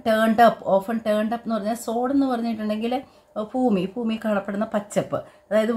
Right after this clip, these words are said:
wild grass ഒക്കെ ആവാം, അതൊക്കെ ഒന്ന് മറിച്ചിട്ട് കൊടുത്തു കഴിഞ്ഞാൽ പക്ഷികൾക്ക് കഴിക്കാനുള്ള food അവിടെ നിന്ന് ലഭ്യമാകുമായിരുന്നു.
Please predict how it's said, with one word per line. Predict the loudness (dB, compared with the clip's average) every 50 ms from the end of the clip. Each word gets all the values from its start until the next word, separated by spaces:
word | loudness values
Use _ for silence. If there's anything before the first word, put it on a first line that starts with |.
| 4
wild | 4 4 4 2 0 -2 -2
grass | -2 -2 -2 -2 -4 -6
ഒക്കെ | -4 -2 -2 -2
ആവാം, | -2 -2 -4 -8 -14 _ _ -6
അതൊക്കെ | -4 -4 -4 -2 -2 -2
ഒന്ന് | 0 0 -2
മറിച്ചിട്ട് | -2 -4 -6 -8 -10 -10 -6 -6
കൊടുത്തു | -6 -6 -6 -4 -4
കഴിഞ്ഞാൽ | -2 -2 -2 0 0 -2 -2 -4 -8 -14 _ _ -10
പക്ഷികൾക്ക് | -10 -10 -12 -10 -8 -4 -2 -2 -2 -4 -6 -6 -2 -2
കഴിക്കാനുള്ള | -2 -2 -2 -2 -2 -2 -2 -2 -4 -6 -6
food | -6 -4 -2 -2 -2 -2 -4 -6 -10 -20 -14 _ -4
അവിടെ | -2 -2 0 -2 -2
നിന്ന് | -2 -2 -4 -4 -6 -12 _ _ -8 -6 -4
ലഭ്യമാകുമായിരുന്നു. | -4 -6 -6 -6 -4 -4 -4 -4 -6 -8 -10 -10 -10 -10 -12